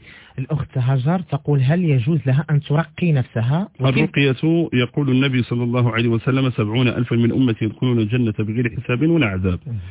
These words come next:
Speaker 2: لهم يسترقون، بمعنى الأكرم والأفضل لأهل التوحيد أن لا يسألوا الرقية من غيرهم، لكن إن رقى الإنسان نفسه فلا بأس بذلك،
Speaker 1: نعم.
Speaker 2: أو رأى غيره يحتاج إلى رقية، إلى رقية، رقية،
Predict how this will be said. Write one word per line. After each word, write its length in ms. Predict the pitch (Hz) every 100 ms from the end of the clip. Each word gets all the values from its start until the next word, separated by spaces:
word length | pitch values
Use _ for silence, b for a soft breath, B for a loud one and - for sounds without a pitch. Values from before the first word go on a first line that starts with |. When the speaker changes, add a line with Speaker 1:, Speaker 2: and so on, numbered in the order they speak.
| B -
Speaker 2:
لهم 240 | 113 147
يسترقون، 640 | 143 113 - 107 - 104 85 _ _ _
بمعنى 600 | 101 117 131 135 156 165 151 B B -
الأكرم 540 | 123 - 156 131 131
والأفضل 840 | 127 143 123 113 127 117 127 131 117
لأهل 220 | 127 120
التوحيد 440 | 110 120 107 139
أن 200 | 131 120
لا 80 | 120
يسألوا 360 | 127 - 120 113
الرقية 300 | 117 123 120
من 180 | 127 107
غيرهم، 420 | 101 98 95 110 -
لكن 440 | 123 156 135 104 101 b b b 127
إن 60 |
رقى 240 | 135 156 147
الإنسان 440 | - 123 135 113
نفسه 400 | 117 - 120 147
فلا 220 | 165 196
بأس 220 | 165 -
بذلك، 440 | 123 107 101 92 90 -
Speaker 1:
نعم. 100 | 110 98 -
Speaker 2:
أو 120 | 139
رأى 260 | 147 135 127
غيره 580 | 127 143 135 120 120 110 B -
يحتاج 420 | 113 - 139 117
إلى 240 | 117 120 117
رقية، 360 | 117 - 107 - 107 -
إلى 200 | 113 123
رقية، 300 | 117 - 107 -
رقية، 380 | 117 117 - 117